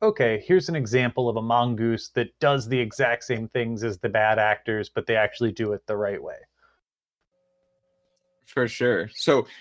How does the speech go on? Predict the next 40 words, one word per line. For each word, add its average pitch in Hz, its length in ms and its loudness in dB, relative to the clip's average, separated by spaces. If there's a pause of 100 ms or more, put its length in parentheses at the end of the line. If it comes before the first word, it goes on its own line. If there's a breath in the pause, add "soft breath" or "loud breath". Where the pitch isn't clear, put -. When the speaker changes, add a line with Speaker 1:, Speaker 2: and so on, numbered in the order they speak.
(120 loud breath)
Speaker 2:
with 160 140 2
that 160 240 4
big 127 160 4
a 110 80 4
task, 113 420 -2
how 131 140 0
do 147 80 -2
you 143 200 -2
envision 113 540 -2
cleaning 123 380 0
up - 160 0
the 98 100 -6
cannabis 82 460 -8
industry? 90 580 -10 (880)
Speaker 1:
So 214 140 6
our 220 100 6
big 147 320 2
goal 143 480 4
is, 131 300 2
uh, 117 240 6
we're 196 100 -2
collecting 165 460 0
stories. 127 640 -2
We've 131 120 -6
got 143 200 -2
several 127 260 -2
hundred 120 340 -2
of 113 140 -2
them 113 220 -4
now, 110 340 -2
and, 113 220 -4
and 123 180 -4
they 117 160 -2 (120)
basically 151 440 0
amount 117 320 0
to 127 80 -4
whistleblower 113 640 -2
stories 110 500 -4
from 120 220 -2
every 113 500 0